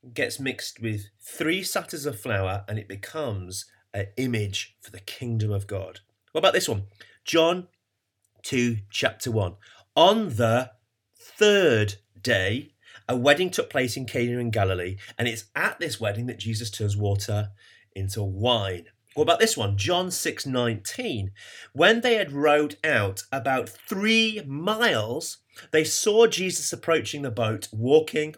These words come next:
on water, and they were frightened. Are you seeing a link yet? Let me just keep going. John twenty-one fourteen.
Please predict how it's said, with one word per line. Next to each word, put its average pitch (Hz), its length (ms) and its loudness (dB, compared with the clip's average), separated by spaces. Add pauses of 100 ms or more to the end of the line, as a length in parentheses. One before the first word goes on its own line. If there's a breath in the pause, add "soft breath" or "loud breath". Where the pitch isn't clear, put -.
(140)
on 120 420 2 (540 soft breath)
water, 127 920 4
and 117 180 -4
they 117 160 2
were 117 320 0 (120)
frightened. 160 1040 -4 (680)
Are 180 60 0
you 226 80 4
seeing 269 240 -2
a 190 60 2
link 185 420 -2
yet? 127 460 -4 (320 soft breath)
Let 175 80 -6
me 240 60 -4
just 254 140 -4
keep 190 160 -4
going. 123 260 2
John 131 420 2
twenty-one 160 420 -2
fourteen. 143 640 -2